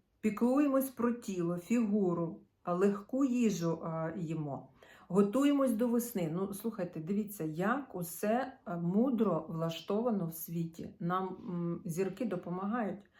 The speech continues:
Весна ж скоро, дівчата. Далі.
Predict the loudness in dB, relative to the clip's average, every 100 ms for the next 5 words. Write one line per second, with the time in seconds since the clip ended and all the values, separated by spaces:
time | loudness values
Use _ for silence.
0 | -20 -20 -14 -6 -4 0 0 -2 -4 -2
1 | -2 -4 -8 -4 -6 -6 -16 _ _ _
2 | -20 -20 -20 -20 _ _ _ _ 0 4
3 | 6 4 0